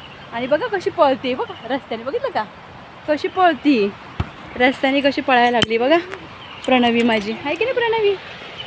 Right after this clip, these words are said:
तर प्लीज सगळ्यांनी, अं, कमेंट करा, सगळ्यांनी सपोर्ट करा चॅनलला माझ्या,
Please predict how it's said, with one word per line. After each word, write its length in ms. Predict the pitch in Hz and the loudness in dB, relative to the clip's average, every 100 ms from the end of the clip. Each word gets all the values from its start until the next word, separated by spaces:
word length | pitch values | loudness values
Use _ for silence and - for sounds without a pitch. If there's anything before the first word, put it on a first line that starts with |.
| - | -10
तर 40 | |
प्लीज 300 | 247 277 349 - - - - - - | -8 -4 -4 -6 -12 -14 -14 -16 -8
सगळ्यांनी, 440 | 294 277 294 294 311 | -4 0 0 2 2
अं, 340 | 294 269 262 254 | 4 4 2 0
कमेंट 280 | 285 269 277 | 0 0 -2
करा, 300 | 302 269 277 320 - - - - - - - 277 | -2 2 2 0 -6 -16 -16 -14 -16 -16 -14 -12
सगळ्यांनी 280 | 262 269 | -8 -8
सपोर्ट 300 | 320 285 294 294 | -8 -8 -10 -10
करा 220 | 285 277 349 - - - - - - - - - | -8 -8 -10 -14 -16 -16 -16 -16 -16 -16 -16 -4
चॅनलला 400 | 285 269 277 269 | 0 0 0 -2
माझ्या, 340 | 269 262 254 | -2 -2 -2